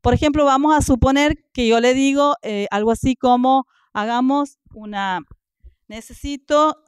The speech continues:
vamos a poner, necesito una síntesis de la vida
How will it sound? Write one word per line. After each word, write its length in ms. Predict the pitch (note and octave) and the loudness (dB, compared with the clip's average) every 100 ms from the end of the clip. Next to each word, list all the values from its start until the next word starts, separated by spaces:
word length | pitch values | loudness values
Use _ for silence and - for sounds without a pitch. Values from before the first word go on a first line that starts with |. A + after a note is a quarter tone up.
| - | -14
vamos 240 | G3+ A3 | -10 -8
a 20 | |
poner, 280 | G#3+ G3 E3+ | -8 -8 -8
necesito 880 | F3+ - A#3 - C#4+ C#4 C#4+ C#4+ C#4 _ | -12 -16 -10 -4 -4 -2 0 0 -4 _
una 540 | - A3+ G#3+ F3+ E3 | -8 -6 -4 -6 -8
síntesis 1000 | E3 - A#3 G#3+ - E3+ - E3+ E3 - - _ _ _ | -10 -10 -8 -6 -8 -10 -10 -14 -14 -16 -18 _ _ _
de 420 | F3+ G3+ G3+ F3 - | -6 -2 -2 -6 -8
la 280 | G3 F#3 | -4 -4
vida 540 | F3+ A3 A#3 F#3 D#3+ | -4 -6 -6 -6 -6